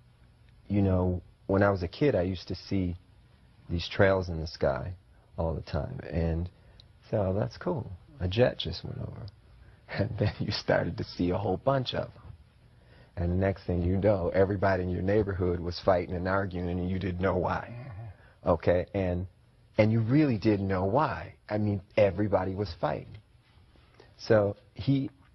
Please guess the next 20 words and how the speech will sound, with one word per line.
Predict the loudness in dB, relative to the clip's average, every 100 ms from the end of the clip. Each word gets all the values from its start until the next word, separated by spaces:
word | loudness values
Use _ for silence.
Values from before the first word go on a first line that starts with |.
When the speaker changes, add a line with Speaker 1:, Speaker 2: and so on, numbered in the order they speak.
| _ -20 _ _ -14
Speaker 1:
he | -6 2 2 2 -4 -20 -20 -18 0
started | 4 6 4
riffing | 0 -2 -2 -2 0
about | 2 2 2 -2 -14 _ _ _ _ -20 _ -4
the | -2
chemtrails. | 2 2 2 -2 -2 -4 -6 -12 -20 _ -20 -20 -20 -20 -20 -20 -20 -20 -20 -20 -6 2
And | 4 4 0 -8 -20 -20 -20 -20 -20 -20 -20 -20 -20 -20 -20 -20 -20 -20
he | 2 6 6
started | 6 4 2
to | -6
say | -4 2 2
things | 2 0 0 -2 -4 0
that, | 0 0 -2
uh, | -4 -4 -8 -14 _ _ _ _ _ _ _ _ _ _ _ -4
hit | 0 2
home | 2 2 0
so | 2 2
hard. | 2 2 0 -4 -12 -20 -16 -2
And | 2
I | 4 2